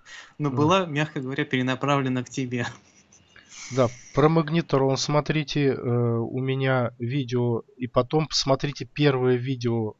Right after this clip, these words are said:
Speaker 2: у Инны. Слушай, как, э, канал называется? Страница, да, по-моему, Страница.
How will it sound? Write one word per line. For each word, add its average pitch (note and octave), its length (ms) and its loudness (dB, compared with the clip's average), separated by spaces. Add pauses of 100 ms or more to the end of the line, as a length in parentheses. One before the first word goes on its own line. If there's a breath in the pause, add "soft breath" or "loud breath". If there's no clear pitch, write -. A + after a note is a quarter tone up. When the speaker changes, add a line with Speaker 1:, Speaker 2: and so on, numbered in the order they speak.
Speaker 2:
у B2+ 220 -4 (340)
Инны. C#3+ 500 0 (760 soft breath)
Слушай, - 240 -6
как, - 300 0
э, B2 220 2
канал B2 300 0
называется? A2+ 380 -2
Страница, A#2+ 760 0
да, B2 120 -8
по-моему, A2+ 440 -6
Страница. G#2+ 600 -6